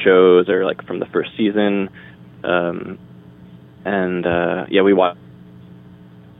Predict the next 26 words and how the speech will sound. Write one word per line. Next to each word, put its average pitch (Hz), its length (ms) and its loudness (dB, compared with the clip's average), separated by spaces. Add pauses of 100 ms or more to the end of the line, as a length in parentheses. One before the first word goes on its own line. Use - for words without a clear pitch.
(280)
the 113 80 0
music 104 260 2
that's - 160 0
in 110 160 0
there 110 220 4
currently. 104 600 2
We 95 180 -2
like 90 260 -4
where 95 80 -2
it's - 120 -6 (100)
placed, 110 240 4 (640)
what 64 140 0
we 95 80 4
wanna 92 180 0
change 95 380 -2
or 95 60 0
do 101 120 0
differently, 98 640 -2 (240)
and, 90 240 -4
uh, 90 260 2 (440)
some 101 100 -2
people 98 220 0
are 90 40 4
very 92 300 4
specific - 540 -8
about, 92 260 0